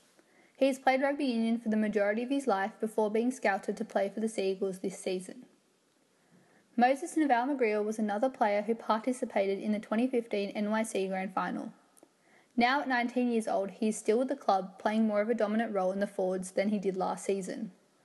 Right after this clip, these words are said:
He is also an apprentice carpenter whilst playing footy. Elia Fatui is currently eighteen years of age and is another local junior emerging from Christian Brothers.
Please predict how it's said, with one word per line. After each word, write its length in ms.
He 280
is 100
also 340
an 100
apprentice 440
carpenter 560
whilst 340
playing 220
footy. 360
Elia 420
Fatui 420
is 100
currently 400
eighteen 360
years 160
of 140
age 340
and 120
is 100
another 240
local 320
junior 440
emerging 420
from 180
Christian 380
Brothers. 480